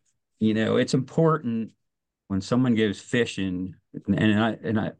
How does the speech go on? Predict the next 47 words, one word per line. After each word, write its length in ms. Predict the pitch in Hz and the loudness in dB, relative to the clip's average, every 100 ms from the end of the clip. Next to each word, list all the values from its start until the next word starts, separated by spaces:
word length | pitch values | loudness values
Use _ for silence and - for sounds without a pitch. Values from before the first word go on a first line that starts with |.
| _ _ _ _ - | _ _ _ _ -10
I 80 | 104 | -6
think 240 | - 147 | 0 0
it, 260 | 131 98 - | 0 -4 -4
that 280 | 107 113 107 117 104 _ _ _ - | 0 0 -2 -12 -18 _ _ _ -8
is 160 | 95 | 0
always 240 | 117 113 101 | 2 2 0
in 60 | |
the 60 | 98 | -2
back 300 | 95 98 98 | -2 -4 -4
of 60 | 95 | -6
my 140 | 85 | -6
head 320 | - 113 98 | -2 0 0
that, 220 | 87 85 | -4 -6
and 280 | 95 87 85 | -4 -2 0
why 240 | 95 104 101 | 2 2 0
I'm 240 | 95 90 | -2 -4
driven 480 | 90 104 101 95 92 | -2 -2 -2 -4 -8
so 220 | - 87 | -8 -6
hard 400 | 98 92 90 90 - _ _ _ - | -2 0 -2 -6 -14 _ _ _ -8
to 80 | |
get 220 | 82 98 - | -2 -2 0
people 260 | 104 92 | -2 0
on 120 | 90 | 0
their 160 | 82 76 | 0 -2
fish 640 | - - 101 90 - - - | -4 0 0 -2 -10 -14 -6
is 200 | 90 82 | -4 -2
because 380 | - - 90 87 | -4 -2 -2 0
I 160 | 95 | 0
was 240 | 98 95 90 | 0 -4 -4
there, 500 | 95 98 87 - 92 | -2 0 -2 -8 -8
you 160 | 92 | -6
know 80 | 92 | -4
what 80 | 90 | -2
I 40 | |
mean? 300 | 87 90 92 | -4 -2 -2
And 120 | 85 87 | -2 -4
I 60 | |
want 320 | 87 107 117 | -2 0 0
them 160 | 117 92 | -2 -6
to 60 | 82 | -6
hold 360 | - 101 95 87 | -4 -4 -2 -2
that 220 | 82 - | -4 -4
fish, 280 | - 90 - | -4 -4 -2
and 100 | 90 | -4
I 40 | |
want 220 | 90 107 | -2 -2
them 300 | 104 101 80 | -4 -6 -8